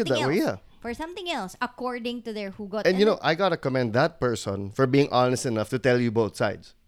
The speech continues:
Speaker 2: Yeah.
Speaker 1: To be like, "I w-, I w-, had a hard time with this. I appreciated that."
Speaker 2: Yeah.
Speaker 1: And
Speaker 2: And
Speaker 1: how
Speaker 2: he
Speaker 1: many people don't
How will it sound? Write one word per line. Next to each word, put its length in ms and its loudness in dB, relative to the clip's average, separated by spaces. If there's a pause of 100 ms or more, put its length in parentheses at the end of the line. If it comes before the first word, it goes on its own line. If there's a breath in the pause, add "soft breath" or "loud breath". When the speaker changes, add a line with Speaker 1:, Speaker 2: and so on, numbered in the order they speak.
(300)
Speaker 2:
Yeah. 240 -12
Speaker 1:
To 100 2
be 140 6
like, 260 4
"I 140 0
w-, 160 0 (800)
I 160 6
w-, 80 2
had 160 4
a 20 2
hard 160 2
time 140 0
with 160 -2
this. 320 2
I 180 6
appreciated 540 -2
that." 240 -6 (160)
Speaker 2:
Yeah. 160 -6 (320 soft breath)
Speaker 1:
And 80 8
Speaker 2:
And 80 8
Speaker 1:
how 80 8
Speaker 2:
he 80 6
Speaker 1:
many 120 6
people 520 -2 (120)
don't 440 8